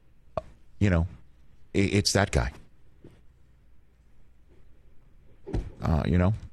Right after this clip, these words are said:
uh, unless he doesn't wanna play football again and he wants to rap and he wants to, you know, figure out how being famous can get you from here to the end zone of life, the end point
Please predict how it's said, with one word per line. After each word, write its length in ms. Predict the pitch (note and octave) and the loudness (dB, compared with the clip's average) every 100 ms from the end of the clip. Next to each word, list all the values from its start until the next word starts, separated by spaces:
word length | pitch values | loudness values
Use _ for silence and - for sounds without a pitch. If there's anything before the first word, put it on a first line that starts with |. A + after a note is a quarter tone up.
| - | -10
uh, 280 | C#2+ D2+ D#2+ - | -2 0 0 2
unless 300 | G2 A2 A#2 | 4 4 4
he 60 | |
doesn't 160 | C3+ B2 | 4 4
wanna 120 | B2+ | 4
play 160 | C3 B2 | 4 2
football 420 | C#3 - C3 C3 | 0 2 2 4
again 200 | B2 B2+ | 4 4
and 80 | A2 | 4
he 80 | |
wants 260 | F#2 G#2 G#2+ | 4 4 4
to 80 | G#2+ | 4
rap 280 | F#2+ A2+ B2 | 4 4 4
and 60 | - | 2
he 60 | |
wants 280 | F2 G#2 G#2 | 4 4 4
to, 120 | G#2 - - - | 2 0 -6 0
you 120 | G#2+ | 2
know, 100 | G2 | 2
figure 320 | - A2+ A2 | 2 2 4
out 160 | G#2+ G2+ | 4 4
how 320 | G#2+ A2 G2+ - - _ - - - - - - F2+ | 4 4 2 -2 -20 _ -20 -20 -20 -20 -20 -12 -2
being 240 | F#2 A#2 | 4 4
famous 480 | G2+ A#2+ B2 G#2+ G2+ | 4 4 6 6 4
can 140 | - G2+ | 2 2
get 220 | G#2+ - | 2 2
you 140 | A2 | 2
from 200 | G2+ G#2 | 2 2
here 420 | G2 A2 A#2 A2+ A2 | 4 4 4 4 2
to 440 | - A2+ G#2 G2+ - - - - - - - - - - - - - - - _ _ - - | 2 2 2 2 -2 -12 -14 -8 -8 -4 -6 -6 -20 -20 -20 -20 -20 -20 -20 _ _ -16 -2
the 240 | G2+ G2+ | 2 4
end 200 | G#2+ G#2+ | 4 4
zone 380 | F#2 F2+ F2 F2 F2+ | 4 4 4 2 2
of 280 | E2 E2 C#2+ | 2 2 2
life, 580 | F2 E2 D2 - - - - - - - - - - _ - - | 4 4 2 0 -2 -8 -20 -20 -20 -20 -20 -20 -20 _ -20 -4
the 180 | F#2+ F2+ | 0 4
end 180 | G#2 G2 | 4 4
point 400 | G2+ E2+ - | 2 2 0